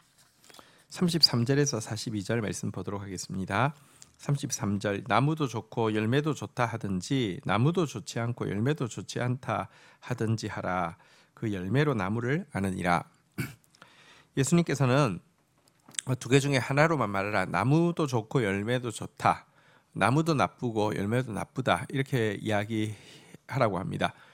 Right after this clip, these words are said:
"나무는 좋은데 열매가 나쁘다"라고 이야기하거나 열-, 어, <clears throat> "열매는 좋은데 나무가 나쁘다." 이렇게 이야기하지 말라고 이야기합니다.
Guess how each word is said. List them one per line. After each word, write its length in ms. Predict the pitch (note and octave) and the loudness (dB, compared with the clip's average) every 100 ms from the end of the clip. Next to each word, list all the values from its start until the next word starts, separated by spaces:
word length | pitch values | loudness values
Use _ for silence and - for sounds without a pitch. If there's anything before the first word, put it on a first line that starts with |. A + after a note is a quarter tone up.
| - _ _ | -20 _ _
"나무는 360 | A2+ B2 F#3 G3 | 0 2 4 2
좋은데 280 | C3+ B2 B2+ | 0 0 -2
열매가 340 | G2 A2+ E3+ | -2 -2 -2
나쁘다"라고 800 | B2 F2+ - - F2+ D#2+ F#2+ G#2+ | -2 -6 -8 -2 0 0 -2 -6
이야기하거나 720 | F#2+ F2+ G2 G#2 G2 E2+ D#2 - _ _ _ - | -4 -4 -4 -8 -6 -4 -6 -8 _ _ _ -2
열-, 280 | A#2 B2 C#3 - | 2 2 -2 -2
어, 260 | A2+ G2+ - - | 0 0 -4 -2
<clears throat> 840 | - A#2+ - - - - _ _ | 0 0 -2 -20 -20 -20 _ _
"열매는 440 | A#2 A#2 D#3 G#3+ E3+ | 0 4 4 4 2
좋은데 300 | A#2+ A#2 A#2+ | 0 0 -2
나무가 1040 | F#2 A2 E3 F3+ F3 F3 C#3+ - - A2+ | 0 2 2 2 2 2 -2 -6 0 0
나쁘다." 420 | G2 - D3 C3 | 0 -4 0 0
이렇게 640 | A2 E3 E3+ C3 G#2+ A#2 G#2+ | 2 0 0 0 0 0 -2
이야기하지 680 | - G#2+ A#2+ A#2 A#2 A2+ A#2 | -2 -2 -2 -4 -6 -4 -2
말라고 480 | F#2+ G2 A#2+ C#3+ D3 | -2 0 -2 0 -2
이야기합니다. 760 | G#2+ G2 A2 A2 G2 G2+ G2+ | -2 -4 -4 -4 -4 -2 -4